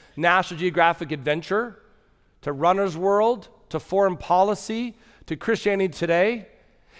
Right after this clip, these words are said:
And each of these magazines kind of have the same intention. They kind of list on the cover what you can find in the content inside.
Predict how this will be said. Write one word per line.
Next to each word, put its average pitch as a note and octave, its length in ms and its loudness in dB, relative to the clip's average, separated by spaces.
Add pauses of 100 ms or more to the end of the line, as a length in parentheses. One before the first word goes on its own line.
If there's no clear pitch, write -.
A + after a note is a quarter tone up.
And G#3 140 0
each D4+ 180 0
of C#4+ 60 -2
these C4 180 -2
magazines A3 720 2
kind A#3 140 2
of A3 80 4
have A3 100 2
the A3 60 -2
same A3+ 420 0
intention. G3 720 -4 (1160)
They G3+ 160 2
kind A3+ 260 2
of F3+ 100 0
list A#3+ 520 6
on F#3+ 180 0
the F3 80 -2
cover F#3+ 580 2
what F3 160 -4
you F#3 100 -10
can F#3 180 -4
find F#3+ 500 2
in F3 140 -6
the E3+ 80 -6
content D3 760 -2 (280)
inside. C#3+ 640 -4